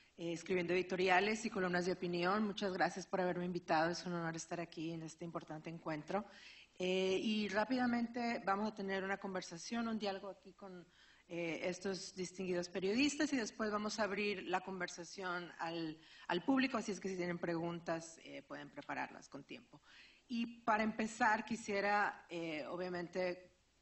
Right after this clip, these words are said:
eh, tomar un poco de lo que dijo Jonathan y hacerle una pregunta a ustedes tres. A, podemos empezar contigo, María Paulina, y después vamos por la, por la fila. Em, quisiera preguntarles, ¿cuál, cuál es la responsabilidad que tienen los medios de comunicación masiva en Colombia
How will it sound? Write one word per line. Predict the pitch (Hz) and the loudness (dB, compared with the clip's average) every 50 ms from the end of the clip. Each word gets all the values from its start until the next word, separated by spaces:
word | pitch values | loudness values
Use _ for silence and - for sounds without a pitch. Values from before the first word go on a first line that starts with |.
| - - 170 | -18 -14 -12
eh, | 165 156 156 156 | -10 -10 -10 -10
tomar | - 175 165 160 165 165 160 170 | -10 -8 -6 -4 -2 -2 -2 -2
un | 180 170 170 | -4 -6 -4
poco | 170 175 175 - - 180 180 | -2 -2 -2 0 0 0 2
de | 180 | 2
lo | 175 165 165 | 2 0 0
que | 165 - 165 | -2 -2 -2
dijo | 160 165 151 - 175 | 0 0 0 0 -2
Jonathan | 165 160 180 175 175 170 165 160 - 165 160 175 190 | 0 0 0 2 2 0 -2 -2 -4 -4 -4 -4 -4
y | 185 | -4
hacerle | 165 - - 175 165 175 | -6 -8 -8 -8 -8 -8
una | 175 175 | -8 -10
pregunta | 170 - - 165 156 160 156 - 180 | -10 -6 -6 -4 -4 -4 -2 0 0
a | 170 | -2
ustedes | 165 165 - 175 160 160 156 - - - | -2 -4 -6 -8 -8 -8 -8 -12 -16 -14
tres. | - 160 160 165 165 165 - 185 | -12 -10 -8 -8 -8 -8 -8 -8
A, | 165 147 147 - - - - - - - _ _ - | -6 -6 -8 -10 -16 -20 -20 -20 -20 -20 _ _ -6
podemos | 190 180 180 165 - | -6 -6 -6 -8 -10
empezar | 190 175 - - 208 - | -14 -14 -12 -10 -12 -10
contigo, | - 175 165 - 170 156 165 | -12 -14 -14 -12 -10 -10 -10
María | 165 165 170 170 | -10 -10 -10 -8
Paulina, | 165 170 170 180 175 175 180 180 190 | -6 -4 -4 -2 -4 -4 -6 -8 -10
y | 196 | -10
después | 185 170 - - - 175 156 151 | -12 -14 -16 -14 -12 -12 -10 -10
vamos | 165 165 170 165 160 | -8 -10 -10 -10 -12
por | - - 170 165 | -10 -8 -8 -6
la, | 165 160 156 156 - - _ | -6 -6 -6 -8 -12 -16 _
por | - 170 | -14 -12
la | 170 165 | -12 -12
fila. | - - 208 214 214 220 214 220 - - - - - - _ _ _ _ _ _ _ - | -10 -8 -8 -6 -6 -6 -6 -8 -12 -20 -20 -20 -20 -20 _ _ _ _ _ _ _ -4
Em, | 240 214 214 214 214 220 208 | -2 0 0 2 0 0 0
quisiera | - - 214 233 233 240 | -2 -4 -2 0 -2 0
preguntarles, | 247 254 240 226 220 - 220 214 208 208 196 - | 0 -2 -4 -4 -4 -4 -4 -4 -2 -4 -8 -4
¿cuál, | - - 254 285 277 - | 0 2 2 2 2 0
cuál | - 269 285 | 2 2 4
es | 302 | 4
la | 311 302 | 4 4
responsabilidad | 285 254 - - 240 208 - 202 190 185 185 180 185 185 | 2 2 0 -2 -2 -2 -2 0 0 2 4 4 2 2
que | - 202 190 | 0 -4 -8
tienen | - - 202 185 180 180 180 185 185 | -4 -4 -2 0 0 2 0 0 0
los | 175 165 151 165 | -2 -4 -4 -4
medios | 170 175 175 170 165 165 165 165 160 | -4 -2 0 0 0 0 0 0 -2
de | 165 160 | -2 -6
comunicación | - 160 156 156 147 - 160 - - 170 165 | -8 -10 -12 -12 -12 -14 -14 -12 -10 -6 -4
masiva | 160 160 165 - - 165 151 165 | -4 -4 -2 -2 0 0 0 0
en | 170 | 0
Colombia | - - 151 151 156 147 151 147 139 147 151 | 0 0 2 2 2 2 0 0 0 -2 -2